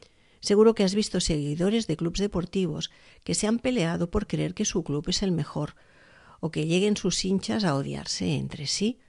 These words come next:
Estás harto de leer en libros de historia sobre las guerras religiosas o los ataques a profesores en Francia por reseñar viñetas de cómics sobre líderes espirituales islámicos,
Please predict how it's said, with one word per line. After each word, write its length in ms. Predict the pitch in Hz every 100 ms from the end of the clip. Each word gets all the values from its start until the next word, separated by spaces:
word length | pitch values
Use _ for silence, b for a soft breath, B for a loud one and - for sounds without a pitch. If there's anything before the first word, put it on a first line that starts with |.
| b b b b _ - _ _ -
Estás 440 | - - 185 208 196
harto 320 | 202 214 254
de 120 | 190
leer 220 | 156 170
en 140 | 196 180
libros 300 | 165 156 151
de 60 |
historia 520 | 143 - 180 180 240
sobre 240 | 233 151 143
las 180 | 139 143
guerras 320 | 151 175 185
religiosas 800 | 180 139 - 208 233 147 151 -
o 140 | 185
los 180 | 196 190
ataques 400 | 190 247 269 269
a 60 | 220
profesores 640 | 208 - 170 208 226 196
en 140 | 170
Francia 420 | 160 196 226 - 233
por 160 | 202
reseñar 420 | 165 - 151 190
viñetas 460 | 190 180 190 180 170
de 80 | -
cómics 560 | - 160 175 - - B B B -
sobre 280 | 160 143 143
líderes 420 | 185 220 160 -
espirituales 680 | - 151 160 160 156 143
islámicos, 800 | 156 147 156 165 143 - 170 -